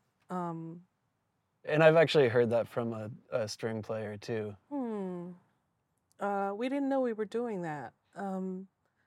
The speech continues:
Speaker 1: but now looking back, I, I understand that, and, um, it,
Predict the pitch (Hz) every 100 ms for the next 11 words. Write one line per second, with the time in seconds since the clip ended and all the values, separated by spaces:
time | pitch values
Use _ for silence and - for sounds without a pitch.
0 | _ 220 214 247 254 240 240 214 190 180
1 | 170 160 196 180 - - - _ - 202
2 | 196 190 180 - 185 185 180 156 143 -
3 | 175 170 165 165 175 170 165 165 170 180
4 | _ _ _ _ _ _ _ _ _ _
5 | _ _ - 208 208